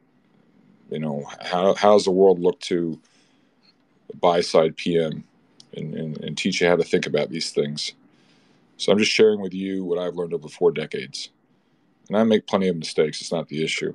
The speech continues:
We all make mistakes. We're not making mistakes. We're not taking enough risk. But instead, um, I'm trying to teach people, you know, how to look at markets, at least how someone who's been, you know, on the buy side, um, would, uh,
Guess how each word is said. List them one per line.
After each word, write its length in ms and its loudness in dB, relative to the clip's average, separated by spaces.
We 80 -4
all 100 0
make 180 -6
mistakes. 420 -4
We're 80 4
not 80 2
making 240 -2
mistakes. 380 0
We're 100 -4
not 100 -10
taking 240 -6
enough 180 -18
risk. 340 -10
But 100 4
instead, 580 4
um, 580 -4
I'm 100 -10
trying 220 4
to 140 0
teach 340 -2
people, 640 0
you 60 -10
know, 60 -8
how 160 2
to 60 6
look 220 2
at 100 -6
markets, 400 -4
at 80 -6
least 220 -4
how 340 2
someone 400 0
who's 200 -4
been, 420 0
you 80 -6
know, 60 -4
on 60 -6
the 60 -8
buy 240 4
side, 400 -2
um, 360 -12
would, 200 -4
uh, 200 -14